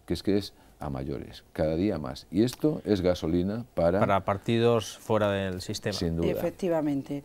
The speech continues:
Speaker 3: Pues yo quería haber hablado de Cataluña, lo que pasa es que me acaban de decir que ya estamos un minuto por encima del tiempo que tenemos para el programa, con lo cual Cataluña lo dejamos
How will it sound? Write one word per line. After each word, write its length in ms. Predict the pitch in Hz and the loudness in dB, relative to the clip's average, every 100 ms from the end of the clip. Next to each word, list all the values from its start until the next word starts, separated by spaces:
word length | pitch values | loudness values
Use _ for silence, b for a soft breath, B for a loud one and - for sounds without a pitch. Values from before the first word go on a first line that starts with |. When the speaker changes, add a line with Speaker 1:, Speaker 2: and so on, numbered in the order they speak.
| B B B B B | B B B B B
Speaker 3:
Pues 260 | - 220 220 | 6 8 8
yo 140 | 196 | 6
quería 260 | 262 311 311 | 8 10 10
haber 120 | 285 | 10
hablado 280 | 254 214 214 | 10 10 8
de 80 | 208 | 8
Cataluña, 520 | 202 185 185 240 262 208 | 4 2 4 6 6 6
lo 60 | |
que 40 | 180 | 4
pasa 100 | 208 | 4
es 60 | 214 | 2
que 60 | |
me 60 | 226 | 2
acaban 240 | 202 226 | 4 4
de 60 | 233 | 4
decir 220 | 220 247 | 2 0
que 100 | 220 | 0
ya 60 | 214 | 0
estamos 360 | 208 226 240 - | 0 0 0 0
un 140 | 233 | 2
minuto 280 | 233 247 233 | 2 2 2
por 100 | 202 | 0
encima 340 | 190 226 233 | 0 0 2
del 200 | 208 165 | 2 0
tiempo 360 | 175 214 202 220 | 2 0 2 -2
que 100 | 190 | -2
tenemos 380 | 175 180 190 190 | -4 -4 -6 -8
para 200 | 180 160 | -6 -6
el 60 | |
programa, 420 | 151 147 151 147 139 B B - | -6 -6 -6 -6 -10 B B -6
con 80 | 165 | -2
lo 60 | |
cual 140 | 214 220 | 0 2
Cataluña 400 | 214 190 208 208 | 0 0 0 0
lo 60 | |
dejamos 360 | 185 202 202 | 0 0 -2